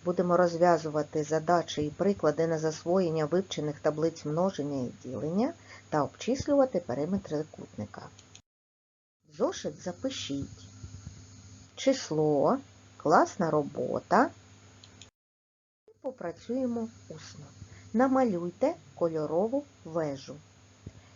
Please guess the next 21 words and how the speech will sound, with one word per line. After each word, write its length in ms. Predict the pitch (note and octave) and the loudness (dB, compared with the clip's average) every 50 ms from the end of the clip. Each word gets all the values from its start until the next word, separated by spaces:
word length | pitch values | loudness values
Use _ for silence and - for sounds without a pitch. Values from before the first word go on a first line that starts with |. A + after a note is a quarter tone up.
| - - | -14 -14
Відповіді 720 | D3+ - D3+ D#3 E3+ - - - E4+ F#4 G#4+ A4 G#4 F#4+ | -10 -8 -6 -6 -6 -2 0 2 4 4 4 4 4 4
на 140 | E4 D4 A#3+ | 6 6 4
приклади 560 | A#3 - F#3+ F#3 F3 - - - - C#3+ D3 | 4 4 2 2 2 2 0 -2 0 2 0
розташовуйте 720 | D3 D#3+ D#3 - - D#3+ - - G#3 G#3+ G3+ F3+ F3 F3 | 0 0 0 -2 -4 -4 0 0 2 2 2 2 4 2
по 160 | E3 - E3 D#3 | 2 2 0 -2
порядку, 800 | - - C#3+ C#3 C3+ D3 F#3+ D4 F#4+ - - - - - - - - - | 0 0 0 2 2 4 6 4 4 2 0 -10 -8 -8 -8 -10 -12 -12
але 200 | - C#3+ C#3 D3+ | -8 -6 -4 -6
зверніть 480 | D3 D3 D3+ D3+ D#3 D3+ D#3 D3+ C#3+ - | -4 -4 -4 -4 -4 -4 -4 -6 -6 -4
увагу 400 | D#3+ D3+ C#3+ C3+ C3 C3 - D3+ | -4 -2 -2 -2 -2 -4 -6 -8
знизу 640 | - - - C#3 D3+ F3+ A#3 D#4 F4 - - D#3 C#3 C#3+ - | -8 -8 -6 -2 0 2 2 2 2 0 -2 -4 -4 -2 0
до 200 | C#3 C#3+ D3+ E3+ | 2 2 2 2
гори. 480 | F#3 G#3+ C4 D4+ C#4 A3 F3+ D3+ C#3 B2 - - - - - - - - - - - - - - - - - - - - - - - - - - - - - - - - - - - - - - - - - - - - - - - - - - - - - - - - - - - - - - | 4 4 4 4 4 2 2 0 -2 -4 -8 -12 -16 -20 -20 -20 -20 -20 -20 -20 -20 -20 -20 -20 -20 -20 -20 -20 -20 -20 -20 -20 -20 -20 -20 -20 -20 -20 -20 -20 -20 -20 -20 -20 -20 -20 -20 -20 -20 -20 -10 -6 -6 -6 -6 -8 -20 -20 -20 -20 -20 -20 -20 -20 -20 -20 -20 -20 -20 -20 -6 0
Цеглинку 540 | - F3+ E3+ F3+ G#3+ D4 F4+ G4 - C4+ A3+ | 2 2 4 6 6 6 6 6 6 6 8
зображуєте, 1040 | F#3 F#3+ E3+ E3+ E3+ E3+ E3 D#3 D3+ D3 D3+ D3+ D3 D3 D3 - - C#3 C3+ B2+ - - - - - - - - - - - - | 8 8 8 8 6 6 6 6 4 2 2 2 2 0 -2 -2 -2 -2 -2 -2 -6 -12 -20 -20 -20 -20 -20 -20 -20 -16 -4 0
обводячи 720 | F3+ E3+ D#3+ D#3+ D#3 F#3 C4 C#4 C4+ A3+ A3+ - - D#3+ | 0 0 0 2 4 4 6 6 4 2 0 0 -6 -8
дві 340 | D3+ D3+ D3 F3+ A3 C4+ C#4 - - - - - - - - | -4 -2 0 2 2 2 0 -4 -10 -20 -20 -20 -20 -14 -4
клітиночки, 800 | - G3+ A3+ B3+ B3+ - D#3 D3 C#3+ C#3 C#3 C3+ - - - C#3 | 2 4 4 4 2 0 -2 0 0 0 -2 -4 -6 -6 -6 -4
і 60 | C#3 | -2
зафарбовуєте 760 | D3+ D3+ D3 - D#3+ D#3+ F3 G#3 C#4 D4 C4+ G#3+ F3+ - D#3+ | -2 -2 -2 0 0 0 4 4 4 6 6 4 4 4 4
потрібним 560 | D3+ - D3 D3 E3+ F#3 G#3 G#3+ G#3+ G#3 G#3 | 4 4 2 2 2 2 4 6 6 6 6
кольором. 720 | G3+ - - - E3+ E3 D#3 D3 D3 D3 C#3 C#3 C3+ C3 | 4 2 2 4 6 6 6 6 4 4 4 2 0 -4